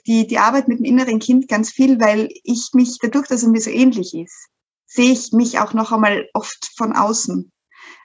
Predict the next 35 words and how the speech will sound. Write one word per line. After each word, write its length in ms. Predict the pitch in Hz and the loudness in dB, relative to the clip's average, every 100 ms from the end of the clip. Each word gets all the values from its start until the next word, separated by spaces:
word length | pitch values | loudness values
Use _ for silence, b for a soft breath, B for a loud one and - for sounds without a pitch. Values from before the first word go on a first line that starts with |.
| _ | _
Ähm, 380 | - 208 208 220 | 0 2 0 -4
und 360 | - 233 220 - | 0 0 0 -2
da 540 | 220 240 262 254 240 - - | 2 4 4 4 2 -2 -10
zu 160 | - 220 | -10 -8
sehen, 500 | - 226 247 247 - | -4 0 4 2 2
was 220 | 220 226 | -2 -2
ist 240 | 240 233 - | -6 -4 -2
da 100 | 220 | 0
mein 200 | 214 208 | 0 -2
Anteil? 680 | - 269 262 190 185 185 190 b _ | 2 2 2 -2 -2 -6 -8 b _
Was 200 | 220 220 | -4 -2
triggert 340 | - 262 262 | -2 0 0
mich 200 | 247 226 | -2 0
auch 220 | 214 220 - | 0 -2 -4
bei 100 | 196 | -2
ihm? 320 | 240 269 214 | 2 4 4
Wo 220 | 214 226 | 2 0
gehe 180 | 220 226 | 0 -2
ich 200 | 262 247 | -2 -2
da 200 | - - | 0 2
auch 220 | 262 262 | 2 0
mit 240 | - 233 240 | 0 0 2
in 120 | 220 | 0
die 80 | 202 | 0
Luft? 420 | 196 196 - - B B B B - | -4 -8 -12 -20 B B B B -2
Ähm, 440 | 214 214 220 - - | 0 2 2 -2 -4
ist 280 | - 233 | -4 -2
auch 160 | - 247 | -2 -2
total 280 | 254 226 214 | -2 -2 -2
interessant 500 | 220 - 208 196 208 | -2 -6 -6 -6 -6
zu 80 | 208 | -10
sehen. 380 | - 202 196 | -8 -8 -6
Und 260 | 190 208 - - _ _ | -4 -6 -8 -16 _ _
da 440 | - 220 247 - 233 | -2 0 2 0 0
auch, 240 | 233 - | -2 -8